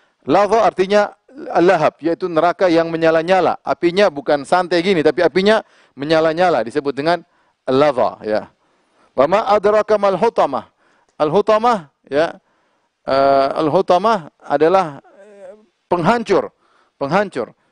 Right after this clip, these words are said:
Sebagian ada yang mengatakan seperti alat penggiris, begitu dimasukkan suatu dia akan langsung menghancurkan. Ya, dia menghancurkan. Karena api kalau sudah masuk dalam tubuh manusia,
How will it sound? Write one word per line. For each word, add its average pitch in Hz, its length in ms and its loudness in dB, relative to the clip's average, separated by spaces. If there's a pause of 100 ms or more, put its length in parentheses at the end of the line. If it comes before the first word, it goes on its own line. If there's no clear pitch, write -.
(160)
Sebagian 170 480 0
ada 160 160 -4
yang 170 160 0
mengatakan 170 320 0
seperti 160 400 -2
alat 165 240 2
penggiris, 165 480 0
begitu 143 320 -6
dimasukkan 147 480 -2
suatu 170 320 -2
dia 175 160 2
akan 165 240 -4
langsung 175 240 -4 (240)
menghancurkan. 180 800 -2 (400)
Ya, 156 320 -2
dia 160 160 2
menghancurkan. 143 480 -4
Karena 170 160 -2
api 202 240 -2
kalau 170 160 0
sudah 156 240 0
masuk 190 240 -2
dalam 151 240 -6
tubuh 170 240 -2
manusia, 214 400 -2